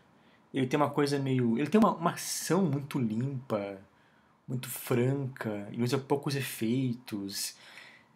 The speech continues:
Lembra muito, lembra John Wick, lembra Jason Bourne. Aliás, o próprio plot do filme tem uma coisa muito, muito Gênio Indomável meets Jason Bourne, né? E com a própria presença do Ben Affleck,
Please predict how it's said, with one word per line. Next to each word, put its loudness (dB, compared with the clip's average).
Lembra 6
muito, 2
lembra 4
John 4
Wick, 0
lembra 2
Jason 2
Bourne. -2
Aliás, 0
o -2
próprio 4
plot 2
do 2
filme -2
tem 4
uma 2
coisa 4
muito, -2
muito 0
Gênio 0
Indomável 6
meets 0
Jason 2
Bourne, 2
né? -10
E -10
com 4
a 4
própria 6
presença 0
do 2
Ben 2
Affleck, -2